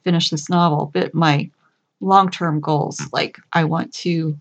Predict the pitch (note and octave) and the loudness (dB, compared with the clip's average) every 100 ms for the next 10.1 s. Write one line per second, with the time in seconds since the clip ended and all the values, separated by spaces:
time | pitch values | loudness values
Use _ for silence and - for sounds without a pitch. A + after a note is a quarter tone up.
0 | _ - F#3+ E3+ E3 D#3 F#3 F#3+ F#3 F3 | _ 0 4 6 4 4 4 2 0 0
1 | D#3+ E3+ - D4+ F3+ - - E3+ F3 - | 0 0 0 2 2 -2 -4 0 0 -2
2 | - - E3+ E3+ E3+ - E3+ F3 F3 E3 | -10 -2 0 0 -2 0 0 0 -4 -4
3 | - - - G3+ F#3+ F3+ F3 F3+ E3 E3 | -4 -6 0 2 2 0 0 0 0 2
4 | G3 F#3+ D#3 - D#3+ E3 E3 E3 E3 D3+ | 6 6 4 -4 -4 0 -2 -2 -4 -4
5 | D3 D3+ D#3 D#3+ F3+ - D#3+ D#3+ D#3 - | -6 -6 -4 -4 -6 -8 -6 -4 -6 -10
6 | - D#3 D3+ D3+ D3 E3 E3 A3 E3 - | -8 -4 -2 -2 -4 -6 2 2 2 -2
7 | F3+ - _ _ _ - F3 F3 - F#3+ | -6 -10 _ _ _ -4 -2 -2 -2 0
8 | F#3+ A1 A1 - F3 E3 D#3 - G3 E3 | 0 -2 -4 -2 0 0 0 0 2 2
9 | D#3+ D#3+ D#3 D3+ C#3+ - E3+ - - E3 | 0 2 0 0 -10 -6 -8 -8 -8 -4
10 | D3+ | -4